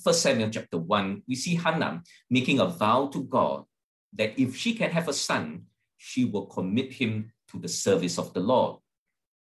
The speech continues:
In any case, the encounter with God changes the trajectory of Jacob's life.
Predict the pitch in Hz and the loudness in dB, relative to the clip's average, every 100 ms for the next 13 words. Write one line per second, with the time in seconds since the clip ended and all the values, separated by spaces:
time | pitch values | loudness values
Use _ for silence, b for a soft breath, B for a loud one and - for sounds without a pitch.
0 | _ _ _ _ _ _ _ _ B B | _ _ _ _ _ _ _ _ B B
1 | 139 131 190 196 107 107 - - 113 110 | 2 4 4 2 2 2 0 -2 -2 0
2 | 175 185 208 139 113 90 85 85 - - | 2 4 2 2 -4 -2 0 -2 -4 -2
3 | 190 175 180 - - - - - 170 - | -2 -2 -2 -2 -4 -4 -6 -2 -2 -2
4 | - - 80 - - 98 90 87 - - | -6 -6 -8 -8 -4 0 0 0 -6 -12
5 | 104 104 - - - 123 113 - - | -2 -2 -2 -6 -4 0 0 0 -12